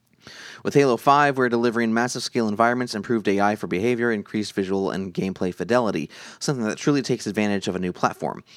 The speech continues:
Many of our, of our ambitious goals for Halo five would be compromised in a split screen setting, and the time spent optimizing and addressing split screen specific issues would take focus from building other parts of the game.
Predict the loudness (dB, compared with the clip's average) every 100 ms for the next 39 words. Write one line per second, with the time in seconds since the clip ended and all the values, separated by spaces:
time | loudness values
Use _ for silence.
0 | -20 -20 -2 2 4 4 4 4 -2 -2
1 | 0 0 4 4 6 2 0 -2 -4 0
2 | 2 2 0 0 0 2 2 2 2 -2
3 | -2 0 0 0 0 0 0 -4 -6 -2
4 | -2 -2 -4 -4 0 0 0 -4 -8 -20
5 | -20 -20 -4 0 0 4 4 4 0 0
6 | 0 2 0 2 2 2 2 0 0 0
7 | 0 -2 -4 -4 -4 -2 -2 -2 -6 -8
8 | -8 -8 -4 -4 -4 -2 -2 0 -2 -2
9 | -6 -4 -4 -4 -4 -4 -4 -6 -8 -4
10 | -2 -4